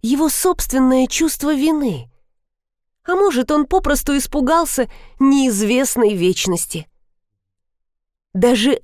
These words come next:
это он сделал не ради неё, а ради себя, как и всегда". Василиса протянула руку и коснулась ладони Кирши. "Может быть, ты ошибаешься?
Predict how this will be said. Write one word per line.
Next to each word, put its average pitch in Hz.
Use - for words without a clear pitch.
это 269
он 208
сделал 214
не 262
ради 277
неё, 226
а 285
ради 302
себя, 247
как 381
и 370
всегда". 262
Василиса 214
протянула 202
руку 226
и 185
коснулась 208
ладони 180
Кирши. 165
"Может 180
быть, -
ты 202
ошибаешься? 214